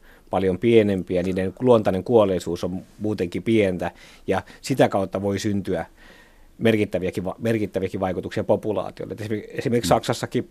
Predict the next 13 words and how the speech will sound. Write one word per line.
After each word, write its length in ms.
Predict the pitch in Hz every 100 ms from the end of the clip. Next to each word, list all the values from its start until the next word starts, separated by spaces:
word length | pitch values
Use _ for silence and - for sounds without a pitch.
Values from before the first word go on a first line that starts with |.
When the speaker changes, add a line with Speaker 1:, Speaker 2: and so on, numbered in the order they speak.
| -
Speaker 1:
puhutaan 420 | 120 120 117 110 - - - _ -
sekä 220 | 113 110
isohaarahaukan 800 | 117 113 104 101 101 101 98 98
että 260 | 107 - 104
hiirihaukan 680 | 117 110 95 95 90 90 95
osalta, 360 | 95 104 90
että 200 | 87 -
kuinka 280 | - 98 95
paljon 280 | 92 95 95
tuuli, 440 | 123 110 95 80 _ - - -
tota, 340 | 85 - 85 90
voimalat 460 | 95 98 90 85 101
on 200 | 92